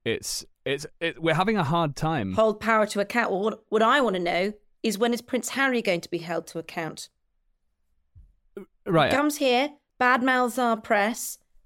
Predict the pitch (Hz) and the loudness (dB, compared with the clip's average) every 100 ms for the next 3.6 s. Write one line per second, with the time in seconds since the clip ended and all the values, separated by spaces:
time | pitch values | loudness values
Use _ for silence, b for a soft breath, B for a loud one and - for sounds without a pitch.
0 | - 294 311 494 508 - 302 494 240 214 | -4 2 2 4 0 2 0 2 0 0
1 | 311 311 311 311 - - 277 262 - - | -2 -2 -2 -4 -6 0 0 2 0 0
2 | 269 220 208 - _ _ 311 370 359 320 | 0 -2 -4 -12 _ _ 0 2 4 4
3 | 302 294 294 208 185 - | 2 0 0 0 -2 -12